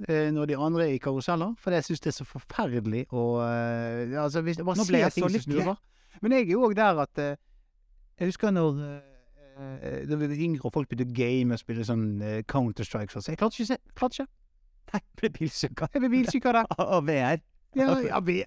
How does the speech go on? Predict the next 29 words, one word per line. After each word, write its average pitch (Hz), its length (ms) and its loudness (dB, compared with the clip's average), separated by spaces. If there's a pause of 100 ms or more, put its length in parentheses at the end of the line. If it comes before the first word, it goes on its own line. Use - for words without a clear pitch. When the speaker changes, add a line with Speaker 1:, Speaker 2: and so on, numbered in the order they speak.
Speaker 1:
har 156 380 2
du 170 120 0
prøvd 147 460 0
V 117 160 -2
R? 113 140 -10
Å, - 80 -6
Speaker 2:
Nei, 196 140 4
Speaker 1:
Gud 160 80 0
Speaker 2:
jeg 175 140 2
tror 175 120 4
ikke 180 180 6
Speaker 1:
bedre. 127 120 -2
Speaker 2:
ta 196 160 2
det, 170 100 -2
for 208 80 2
jeg 196 100 4
kommer 190 160 -4
til 185 80 -2
å 190 60 2
være 190 80 4
en 226 80 4
sånn 185 100 2
Speaker 1:
Jeg - 80 -14
Speaker 2:
spyfontene. 156 760 0 (300)
Speaker 1:
Jeg, 202 260 2
eh, 180 320 4
jeg, 175 180 -2
jeg 185 140 0
spydde 196 420 0